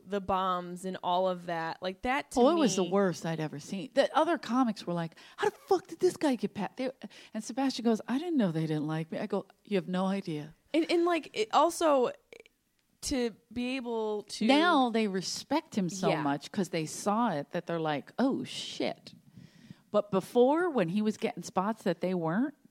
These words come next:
Speaker 2: and he was bombing,
Speaker 1: Yeah.
Speaker 2: uh, they were like, "I'll fucking kill this guy."
Speaker 1: <laughs>
Speaker 2: And he goes, "Nobody ever said that to me." <laughs>
Speaker 1: I mean, Dane blows it out, like, kills, whatever.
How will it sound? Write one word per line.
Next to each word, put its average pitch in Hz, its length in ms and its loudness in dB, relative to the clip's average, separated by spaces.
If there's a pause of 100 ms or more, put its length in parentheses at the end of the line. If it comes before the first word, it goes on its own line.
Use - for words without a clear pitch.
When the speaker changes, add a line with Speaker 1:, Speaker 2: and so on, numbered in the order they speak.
(340)
Speaker 2:
and 156 140 -4
he 185 120 -2
was 196 140 0
bombing, 262 560 0
Speaker 1:
Yeah. 196 300 -6 (260)
Speaker 2:
uh, 180 140 -4
they 190 160 4
were 180 80 2
like, 175 180 0
"I'll 302 60 2
fucking - 320 -2
kill 311 240 0
this 240 160 -2
guy." 156 120 -4
Speaker 1:
<laughs> - 440 -4 (1000)
Speaker 2:
And 302 80 -2
he 311 60 2
goes, 294 140 6
"Nobody 349 320 8
ever 208 160 4
said 196 280 0
that 175 200 4
to 185 120 2
me." 190 440 6 (180)
<laughs> - 160 -18
Speaker 1:
I 302 120 0
mean, 294 440 0 (460)
Dane 254 440 -2 (1000)
blows 202 320 -2
it 185 120 -4
out, 160 420 -4
like, 170 240 -8 (260)
kills, 185 500 0
whatever. 202 520 -2